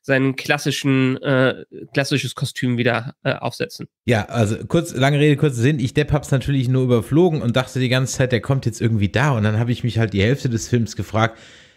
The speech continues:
Speaker 2: wie wollen die denn den jetzt bitte da reinbringen? <laughs>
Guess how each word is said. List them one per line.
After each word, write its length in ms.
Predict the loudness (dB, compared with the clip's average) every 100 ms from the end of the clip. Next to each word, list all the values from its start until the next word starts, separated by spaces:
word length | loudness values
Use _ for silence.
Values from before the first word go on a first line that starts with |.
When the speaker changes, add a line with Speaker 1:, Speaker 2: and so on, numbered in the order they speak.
| _
Speaker 2:
wie 180 | -4 0
wollen 200 | 2 2
die 100 | 2
denn 220 | 2 2
den 180 | 2 2
jetzt 200 | 2 0
bitte 200 | -2 -2
da 220 | 2 2
reinbringen? 520 | 4 2 2 2 0 0 -6 -8 -20 -20 -20 -20 -8
<laughs> 80 | -6